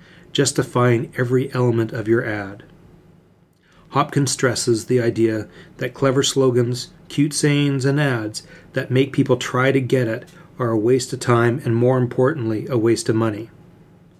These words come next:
Ads need to be simple, not some great literary work. And then others say, "Be brief," but this is the wrong type of being simple. You wouldn't think of sending a live salesperson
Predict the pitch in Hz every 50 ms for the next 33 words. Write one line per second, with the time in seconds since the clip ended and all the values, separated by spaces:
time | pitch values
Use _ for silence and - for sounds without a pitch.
0 | _ _ _ - - - - 135 135 135 127 135 135 139 131 127 - - 120 113
1 | - - 143 139 123 - 123 123 127 127 - - - - - - - - - 120
2 | 120 156 - - - 135 127 127 113 110 113 120 123 120 - 127 120 123 120 131
3 | 127 123 123 123 120 113 110 113 120 113 - - - - - - - - _ -
4 | - - _ _ _ _ - - - - - - 131 135 139 147 170 170 165 185
5 | 170 135 - - 139 127 120 120 127 135 107 135 143 131 117 131 143 143 120 104
6 | 95 - - - - - - - - - - - - - _ - - 117 110 139
7 | 131 - 147 131 113 131 123 123 127 123 127 131 120 - - 127 127 123 - 127
8 | 113 104 120 120 117 117 107 - - 123 110 - 127 127 139 - - - - -
9 | - - - - _ _ _ _ _ _ _ _ _ _ _ _ _ _ - 139
10 | 139 139 156 170 170 - 143 143 139 131 143 131 127 - - 135 131 131 123 117
11 | 113 113 113 117 120 131 127 - - - 143 147 147 147 - - - 113 107 -
12 | - 110 110 107